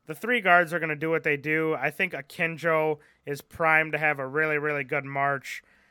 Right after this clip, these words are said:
They can't really throw the looks at him like they did or like they were doing when Cryer or Flagler were out.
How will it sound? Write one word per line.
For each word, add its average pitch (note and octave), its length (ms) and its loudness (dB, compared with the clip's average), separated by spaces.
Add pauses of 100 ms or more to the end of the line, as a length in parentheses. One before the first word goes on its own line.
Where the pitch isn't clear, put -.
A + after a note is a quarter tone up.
(120)
They D3 100 -2
can't G3 420 2
really F#3+ 260 0
throw F3+ 340 -2
the D#3+ 120 -4
looks D3+ 500 -4
at E3+ 200 4
him E3+ 240 -2 (320)
like D#3+ 300 0
they D#3 160 -2
did E3 580 2 (180)
or D#3 100 -4
like D#3+ 220 0
they E3 120 -2
were D#3 160 -2
doing E3 640 -2
when C#3+ 420 -2
Cryer D#3 720 2
or C#3 80 -6
Flagler D3+ 560 -2
were C3 240 -10
out. D#3 380 0